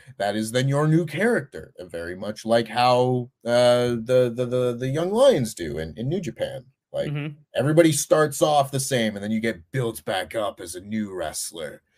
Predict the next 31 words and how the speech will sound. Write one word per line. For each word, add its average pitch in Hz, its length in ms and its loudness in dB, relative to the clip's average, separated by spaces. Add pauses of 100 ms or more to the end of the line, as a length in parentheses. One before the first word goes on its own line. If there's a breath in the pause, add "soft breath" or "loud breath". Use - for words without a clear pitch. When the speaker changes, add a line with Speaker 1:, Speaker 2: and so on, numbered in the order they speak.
Speaker 1:
I 135 40 -12
Speaker 2:
Mm-hmm. 143 240 2
Speaker 1:
think 208 120 6
that 175 120 12
would 156 120 10
have 139 40 4
been 131 120 4
fun, 110 400 2
but, 101 240 0
I 120 80 2
mean, 110 120 -2
I'm 101 140 -4
not 101 220 -4
gonna 87 160 -12
say 85 200 -8
that, 82 200 -12
"Oh, 131 240 10
it's 131 120 0
ruined 170 360 10
now. 120 380 0 (380)
Ah, 110 520 0 (480)
my 110 280 -6
idea 110 300 -6
didn't - 220 -12
happen." 80 420 -10
I'm 98 80 -12
not 117 220 -4
gonna - 100 -6
say 110 200 -4
Speaker 2:
<laughs> 101 60 -6
Speaker 1:
that. 92 360 -4